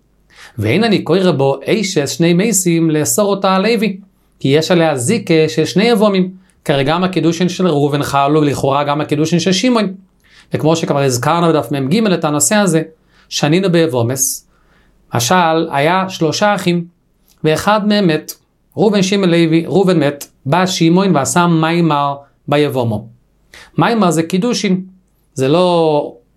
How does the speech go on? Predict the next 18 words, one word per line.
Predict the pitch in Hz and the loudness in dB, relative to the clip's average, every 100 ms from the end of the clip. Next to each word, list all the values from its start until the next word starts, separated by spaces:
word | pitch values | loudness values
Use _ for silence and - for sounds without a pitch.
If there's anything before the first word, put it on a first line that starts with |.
| _ - | _ -4
זה | 120 139 | 0 2
לא | 156 | 2
גומר | 143 139 160 151 | 2 0 2 0
את | 147 | 0
הייבום, | 131 127 165 202 226 220 | 0 2 2 2 0 -2
זה | 123 156 | -4 0
רק | 196 208 - | 0 0 -2
מתחיל | 175 175 240 240 | -4 -2 -2 0
מדרבנן | 208 196 202 190 226 208 | 2 2 2 0 2 0
את | 190 | 0
הייבום. | 190 180 170 170 - _ _ - - 135 | 2 2 0 -2 -8 _ _ -20 -12 -2
ואז | 139 160 170 165 147 | 0 2 2 0 -2
שמן | - 185 185 156 | -2 2 2 4
מת | 151 170 170 | 2 2 0
לפני | 147 - 160 | -2 0 0
שהוא | 160 | 0
הספיק | 123 - 165 | 0 0 0
לייבם, | 156 131 104 107 | 0 0 0 -2